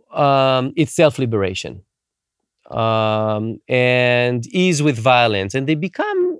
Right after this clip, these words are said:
uh, prisoners of this literature, whereby the main vector of, of dignity becomes political violence. But political violence, uh, would also deliver you, uh, trauma.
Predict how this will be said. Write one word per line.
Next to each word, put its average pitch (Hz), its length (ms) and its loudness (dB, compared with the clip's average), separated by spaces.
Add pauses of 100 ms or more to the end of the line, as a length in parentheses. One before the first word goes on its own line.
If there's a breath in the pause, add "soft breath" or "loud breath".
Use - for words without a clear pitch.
(160)
uh, 123 160 2
prisoners 139 640 2
of 107 160 0
this - 180 -6
literature, - 600 -8 (440)
whereby 123 1160 2
the 113 140 -2
main 151 400 2
vector 131 580 0
of, 113 560 0
of 110 300 0
dignity 131 500 0
becomes 104 560 -2
political 101 460 -6
violence. 98 500 -4
But 117 160 -10
political 180 420 -4
violence, 139 720 0 (920 soft breath)
uh, 120 500 2 (100)
would 143 220 0
also 135 240 0
deliver 113 380 -2
you, 101 340 -4 (240)
uh, 98 240 -2
trauma. 101 460 -2